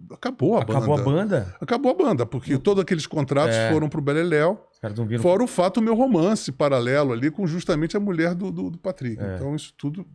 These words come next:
Speaker 1: não, não ajudou. <laughs>
Speaker 2: É, isso
Speaker 1: Não ajudou muito.
Speaker 2: <laughs> não foi muito
Speaker 1: Né? Então isso tudo contribui. Mas isso não ia acontecer mesmo. Mesmo se, porque,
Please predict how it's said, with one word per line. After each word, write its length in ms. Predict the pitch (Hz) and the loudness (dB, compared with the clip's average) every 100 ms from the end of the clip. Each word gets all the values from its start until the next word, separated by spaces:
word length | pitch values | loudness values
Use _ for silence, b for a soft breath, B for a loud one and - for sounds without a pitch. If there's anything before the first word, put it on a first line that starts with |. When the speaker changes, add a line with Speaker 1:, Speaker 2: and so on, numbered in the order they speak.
| - | -10
Speaker 1:
não, 380 | 147 156 170 143 | -4 -2 -2 -4
não 160 | 143 | -4
ajudou. 400 | 160 185 - - - - - | -2 -4 -6 -6 -6 -10 -20
<laughs> 280 | - - - | -12 -12 -2
Speaker 2:
É, 240 | 185 117 90 | 0 0 0
isso 300 | 123 - 170 | -4 -2 0
Speaker 1:
Não 80 | 160 | 0
ajudou 320 | 190 - 269 | 0 0 0
muito. 880 | - 339 165 - 381 - - 427 - | 2 0 0 0 0 0 -2 -4 -4
Speaker 2:
<laughs> 140 | 220 185 | -6 -4
não 60 | |
foi 260 | 175 170 202 | -6 -4 -2
muito 340 | 185 196 190 160 | -2 -4 -2 2
Speaker 1:
Né? 480 | 175 202 185 185 170 | 2 2 2 2 0
Então 640 | - 180 196 214 214 196 | 2 2 2 2 2 2
isso 200 | 190 202 | 2 -2
tudo 280 | - 202 185 | -4 -4 -4
contribui. 400 | 262 214 196 277 | -4 -4 -6 -4
Mas 120 | 330 | -6
isso 100 | - | -6
não 120 | 415 370 | -2 -2
ia 80 | |
acontecer 640 | 349 294 - 131 - 131 107 | 0 -4 -4 -6 -2 -2 -2
mesmo. 200 | 107 107 - B B B | -4 -8 -14 B B B
Mesmo 360 | 135 165 180 156 | -2 2 2 -2
se, 80 | |
porque, 360 | 175 160 - 160 | -4 -8 -2 -2